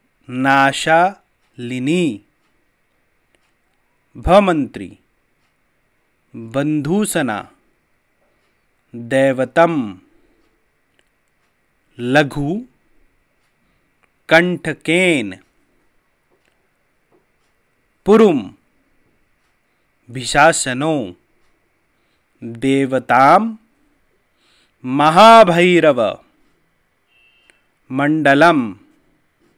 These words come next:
चल। ॐ चच्छ,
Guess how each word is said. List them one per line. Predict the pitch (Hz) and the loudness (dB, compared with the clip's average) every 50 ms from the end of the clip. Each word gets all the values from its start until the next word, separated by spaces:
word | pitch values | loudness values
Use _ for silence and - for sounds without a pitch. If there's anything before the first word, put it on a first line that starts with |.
| _ _ _ _ _ _ _ _ _ _ - | _ _ _ _ _ _ _ _ _ _ -6
चल। | - 170 160 147 131 113 98 - _ _ _ _ _ _ _ _ _ _ _ _ _ _ _ _ _ _ _ _ _ _ _ _ _ _ _ _ _ _ - | 0 2 2 2 2 0 -4 -12 _ _ _ _ _ _ _ _ _ _ _ _ _ _ _ _ _ _ _ _ _ _ _ _ _ _ _ _ _ _ -4
ॐ | 156 156 151 143 139 143 156 190 226 240 240 - _ _ _ _ _ _ _ _ _ _ _ _ _ _ _ _ _ _ _ _ _ _ _ _ _ _ _ _ _ _ _ _ _ _ _ - | 0 0 2 2 2 2 0 -2 -2 -6 -8 -10 _ _ _ _ _ _ _ _ _ _ _ _ _ _ _ _ _ _ _ _ _ _ _ _ _ _ _ _ _ _ _ _ _ _ _ 2
चच्छ, | - 220 214 - - _ _ - - - 185 | 4 4 4 4 0 _ _ -6 -4 -4 -4